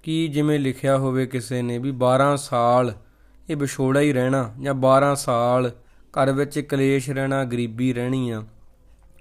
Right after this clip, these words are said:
ਕੀ ਉਹ ਬਾਰਾਂ ਸਾਲ ਦੇ ਬਾਰਾਂ ਦਿਨ ਬਣ ਸਕਦੇ ਆ?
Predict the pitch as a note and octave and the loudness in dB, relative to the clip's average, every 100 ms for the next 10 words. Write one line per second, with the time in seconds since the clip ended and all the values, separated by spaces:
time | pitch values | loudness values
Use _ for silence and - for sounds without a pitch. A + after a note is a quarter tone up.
0 | - D3+ D#3+ D3+ C3 C3 C#3+ C#3+ C#3+ B2+ | -8 -2 0 2 4 6 6 2 0 2
1 | B2+ C3 B2+ C3+ B2 B2 B2+ C3 C3 C3 | 4 4 2 -2 0 0 2 0 -2 -2
2 | A2+ A#2 - B2 A#2+ A#2+ B2+ B2 | -4 -6 -6 -8 -8 -8 -10 -12